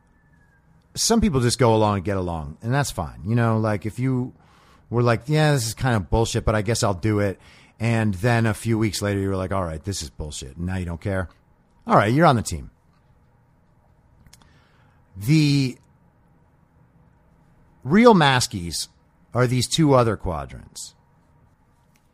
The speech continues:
The more minor masky is the one who adopted early and still does it now. I mean, that is just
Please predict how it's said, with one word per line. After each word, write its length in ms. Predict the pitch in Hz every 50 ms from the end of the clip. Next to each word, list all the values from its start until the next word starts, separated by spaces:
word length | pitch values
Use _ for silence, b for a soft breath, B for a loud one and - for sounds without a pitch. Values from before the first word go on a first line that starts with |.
| - - - _ _ _ _ _ _ _ _ _ _
The 100 | - 151
more 480 | 156 160 170 185 190 180 170 147 120 - _ _ _
minor 500 | 110 113 135 160 170 196 226 214 165 131
masky 760 | 117 113 110 110 107 107 104 - - - 104 101 107 101 90 - _ _ _ _ _ _ _ _ _ _ _ _ _ _ _ _ _ -
is 720 | 135 139 135 131 131 131 123 120 120 113 101 - - - - _ _ _ - 98
the 120 | 135 139
one 200 | 135 147 143 135
who 180 | 127 139 139 127
adopted 600 | 117 131 123 123 123 - - 123 117 110 113 - _ _ _ _ _ _ _
early 600 | 123 131 131 127 127 123 113 104 98 95 87 80 - _ _ _ _ _ _ _ _ _ _ _
and 200 | 107 117 120 113
still 300 | - - - 143 135 127
does 280 | 117 120 123 120 104 92
it 120 | 107 95
now. 500 | 95 101 98 95 90 80 78 78 78 76 - _ b b b b b b b b b b b
I 100 | - 117
mean, 400 | 120 123 123 120 117 113 110 107 - -
that 340 | - 98 95 131 120 123 131
is 160 | 135 131 101
just 640 | - - - 123 113 110 101 - - - - - -